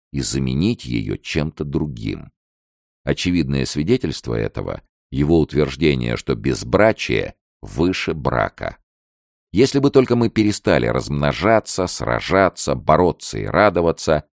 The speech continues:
фактически говорит Толстой, «если бы смогли избавиться не просто от наших грехов, но и ото всего, что привязывает нас к этой земле, включая любовь в обычном смысле,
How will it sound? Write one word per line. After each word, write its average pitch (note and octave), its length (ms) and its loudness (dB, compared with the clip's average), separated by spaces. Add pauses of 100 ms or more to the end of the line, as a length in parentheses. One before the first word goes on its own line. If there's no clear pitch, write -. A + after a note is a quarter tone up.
(180)
фактически D#2+ 580 -4
говорит C#2+ 440 0
Толстой, C2+ 560 0 (340)
«если B2+ 360 2
бы A#2 140 4
смогли G#2+ 460 0
избавиться D2+ 720 2
не D2+ 180 0
просто A#2 540 2
от F#2 100 -4
наших D2 520 -2
грехов, C2 680 -2 (280)
но G2 240 4
и A2 80 8
ото A2 280 4
всего, A#2 560 2
что - 200 -8
привязывает C#2+ 840 0
нас C#2+ 240 -2
к - 100 -6
этой B1+ 300 -2
земле, E2+ 440 2
включая C#2 540 -2
любовь C2+ 460 0
в A1 120 -2
обычном C2+ 520 -2
смысле, D2 680 -4